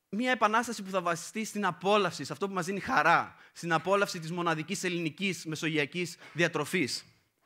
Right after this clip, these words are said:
Και αυτό έχει ιδιαίτερη σημασία για εμάς τους νέους. Η δική μας η γενιά υποφέρει από μια κρίση για την οποία δεν ευθύνεται.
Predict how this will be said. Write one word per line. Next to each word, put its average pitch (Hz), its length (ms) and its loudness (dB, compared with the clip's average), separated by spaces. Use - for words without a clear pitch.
Και 190 120 4
αυτό 208 200 4
έχει 247 160 4
ιδιαίτερη 233 340 4
σημασία 196 380 0
για 175 120 4
εμάς 156 200 0
τους 139 120 -10
νέους. 120 480 -6
Η 165 80 -2
δική 185 220 -4
μας 240 140 0
η 220 40 -6
γενιά 214 240 4
υποφέρει 226 340 2
από 202 140 -2
μια 214 200 0
κρίση 208 240 -4
για 190 120 -2
την 180 100 -8
οποία 180 240 0
δεν 190 120 -4
ευθύνεται. 113 580 -6